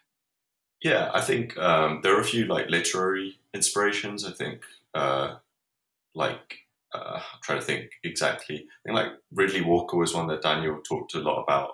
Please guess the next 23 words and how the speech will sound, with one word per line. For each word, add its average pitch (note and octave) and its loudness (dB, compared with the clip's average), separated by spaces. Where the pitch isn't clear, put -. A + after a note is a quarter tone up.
Uh, C#2+ 2
I've E2+ 4
not D#2 4
actually D#2 0
read C#2+ 2
it, C2 -8
but, C2+ 4
um, C2 0
I E2+ 0
tried D#2 4
to - 0
read - 2
it. C#2 2
It's - 4
hard - 4
to D2+ -4
read. C#2 0
Um, D#2 6
but D#2+ 6
it's - 2
this E2+ 4
idea D2+ 4
of, D2 0